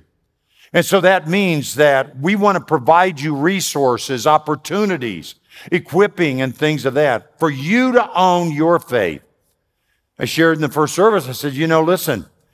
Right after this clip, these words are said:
if somebody says they'd really like to learn something, but they just don't want to go to class," they really don't want to learn it that bad, do they? If people say, "I really would like to have a relationship with Jesus Christ,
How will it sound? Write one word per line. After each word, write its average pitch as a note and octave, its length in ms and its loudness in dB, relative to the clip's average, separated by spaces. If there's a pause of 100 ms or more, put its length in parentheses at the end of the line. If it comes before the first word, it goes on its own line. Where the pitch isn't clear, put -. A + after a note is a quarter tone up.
(160)
if D#3 100 -2
somebody G#3+ 300 2
says F#3 260 -2
they'd D#3+ 180 0
really F#3+ 240 2
like E3+ 240 2
to D3+ 100 0
learn E3+ 260 0
something, C#3 420 -2
but C3+ 140 0
they C#3 120 0
just D#3 280 -4
don't E3 160 -2
want D3+ 140 0
to C#3+ 40 -4
go D3 140 0
to C#3 80 0
class," D3 600 0 (800)
they B2 100 -4
really F#3 240 -2
don't F3+ 180 -2
want D#3+ 140 0
to C#3+ 60 -2
learn D3+ 200 -2
it D#3 100 -4
that D#3+ 220 -2
bad, G2+ 320 -2
do A2+ 200 -6
they? E2 260 -6 (760)
If - 100 2
people G#3+ 280 2
say, G#3 240 4
"I E3+ 80 6
really G#3+ 380 4
would F#3 120 2
like F#3 240 4
to F3+ 100 4
have E3+ 140 2
a E3+ 40 0
relationship E3+ 640 2
with F3 120 -2
Jesus E3+ 360 -4
Christ, F#3 560 0